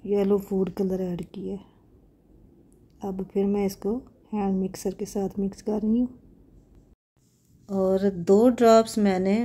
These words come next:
mango flavor add किया है, क्योंकि हम बना रहे हैं mango रसमलाई cake। ये देखें, whipping cream को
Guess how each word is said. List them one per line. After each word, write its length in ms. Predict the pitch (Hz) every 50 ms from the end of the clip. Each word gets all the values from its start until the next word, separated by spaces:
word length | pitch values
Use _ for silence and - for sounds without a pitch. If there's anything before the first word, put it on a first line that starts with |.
| 220 220 202
mango 460 | 180 180 180 180 180 180 175 185 185
flavor 400 | 185 - 175 170 165 160 165 170
add 180 | 165 160 156 165 -
किया 300 | - - - 190 180 190
है, 60 | 208 214
क्योंकि 440 | - - - 175 170 170 160 - 190
हम 220 | 175 175 175 180 185
बना 340 | 180 - 240 208 190 175 175
रहे 280 | 165 165 165 170 170 170
हैं 200 | 170 180 190 208 220
mango 840 | 208 196 180 175 170 170 170 175 175 170 190 202 208 214 214 - - - - _ - - - - - - - - - - _ _
रसमलाई 640 | - 170 185 185 185 - - 202 190 185 190 180 180 180 - -
cake। 360 | - 170 165 160 160 - - - - - - _ _ _ - _ _ _ _ _ _ - - - - - - - - - _ - - - - - - _ - - - _ - - _ _ _ _ _ - - - - - _ - - _ _ - - _ _ _ _ - - -
ये 120 | 208 202
देखें, 340 | 190 196 214 208 208 220 220
whipping 420 | 208 196 202 202 202 226 220 220 214
cream 300 | 220 208 214 214 208 208
को 240 | 208 220 214 220